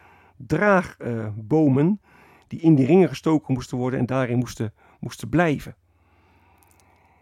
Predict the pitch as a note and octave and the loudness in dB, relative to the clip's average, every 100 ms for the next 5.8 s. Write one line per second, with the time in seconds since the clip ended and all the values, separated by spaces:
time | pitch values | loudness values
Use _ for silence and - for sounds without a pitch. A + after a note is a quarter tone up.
0 | _ _ _ - C#3+ E3 F#3 D3+ C#3 - | _ _ _ -2 2 4 6 4 2 2
1 | B2+ B2+ C3 C3 - C#3 - D#3 C#3+ - | 0 0 -4 -10 -8 -8 -2 -2 -2 -6
2 | C#3 - B2 - E3+ B2+ A2+ G#2+ A#2+ C#3+ | -8 -6 -6 -2 -2 -2 -8 -8 -2 0
3 | C3 - C3+ A#2+ C#3 C3+ B2 C3 C3+ B2 | -2 -2 -4 -4 -6 -6 -6 -8 -8 -8
4 | C3 - - _ - C3+ B2+ B2 - B2+ | -10 -10 -20 _ -6 -2 -2 -2 -2 -2
5 | B2+ - A3 - C3+ C3 - | -2 0 0 -2 -6 -8 -12